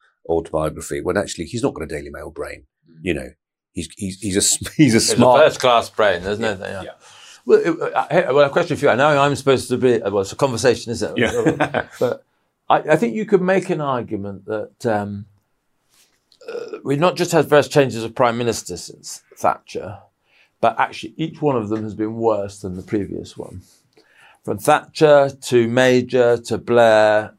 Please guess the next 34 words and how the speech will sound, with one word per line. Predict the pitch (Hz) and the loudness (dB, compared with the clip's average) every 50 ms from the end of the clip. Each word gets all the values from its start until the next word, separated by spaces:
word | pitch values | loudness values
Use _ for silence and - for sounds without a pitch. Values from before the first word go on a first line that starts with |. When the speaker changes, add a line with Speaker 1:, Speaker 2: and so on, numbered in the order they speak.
| _ _ | _ _
Speaker 2:
to | - 95 | -12 -12
Cameron | 95 - - 127 117 113 117 110 110 107 110 107 110 110 110 107 104 101 101 - | -8 -2 0 0 0 0 0 -2 -2 -2 -2 -2 -4 -8 -10 -12 -14 -14 -16 -10
to | - 95 | -10 -8
May | 90 92 107 104 104 101 98 95 95 98 98 - - _ _ | -4 -2 -2 0 0 0 0 0 -2 -4 -6 -10 -12 _ _
to | - 107 | -10 -10
Boris. | - - - 92 82 71 65 65 - - - - _ _ _ _ _ _ _ _ _ _ _ _ _ _ _ _ | -4 0 0 0 0 0 -4 -8 -10 -12 -14 -16 _ _ _ _ _ _ _ _ _ _ _ _ _ _ _ _
Uh, | 104 107 107 104 101 101 95 98 95 92 90 87 - _ 110 | 0 2 4 4 4 2 2 2 0 -2 -4 -4 -4 _ 2
I | 117 135 143 135 | 2 4 2 0
think | 131 - - 113 113 110 107 104 - _ - - - - _ _ _ | -2 -6 -4 -2 -2 -2 -2 -8 -14 _ -20 -20 -20 -20 _ _ _
something | - - - 147 147 147 - 160 151 143 135 | -18 -4 -2 -2 -2 -2 -4 -4 -4 -4 -4
is | 131 117 - | -6 -10 -12
going | - _ - - 123 117 113 113 110 110 | -16 _ -2 0 0 0 0 -2 -6 -8
wrong | 110 110 123 123 117 104 101 95 92 92 | -6 -2 2 4 4 2 2 -2 -6 -8
in | 95 | -6
our | 90 87 90 87 | -4 -4 -4 -4
political | - - - 101 - - - - | -6 -6 -6 -6 -6 -8 -6 -6
culture. | 104 90 - - 92 | -6 -6 -6 -10 -10
And | 101 | -10
I | 110 | -8
think | - 175 175 | -8 -6 -8
it's | 180 - | -8 -10
partly | - - - 190 196 196 - - 165 | -10 -10 -6 -4 -4 -4 -4 -6 -8
because | - - - 165 143 127 | -8 -6 -8 -8 -8 -6
of | 120 | -8
the | 120 120 | -8 -6
new | 127 131 135 135 | -4 -4 -4 -2
Labour | 127 127 127 123 120 120 113 117 | -2 -2 0 0 0 0 -2 -4
thing | 110 - - - 135 120 104 98 92 - - | -8 -10 -2 0 2 2 2 0 -4 -8 -6
of | - 95 92 92 - _ _ _ _ _ _ _ | -4 -4 -4 -4 -8 _ _ _ _ _ _ _
putting | - - - - 127 120 | -16 -12 -8 -6 -8 -6
communication | - - 127 123 127 127 120 117 113 - - 120 107 101 - - - 101 95 | -6 -6 -4 0 0 2 2 0 -2 -4 -2 -2 -2 -2 -6 -10 -14 -14 -14
so | 95 - 117 107 | -8 -4 -4 -4
central | 104 - - - 135 110 101 - - - 92 85 90 95 - - | -4 -4 -2 0 0 0 0 -4 -12 -14 -14 -14 -14 -14 -16 -14
to | - - 98 95 92 92 92 95 95 | -8 -6 -4 -4 -4 -6 -8 -10 -12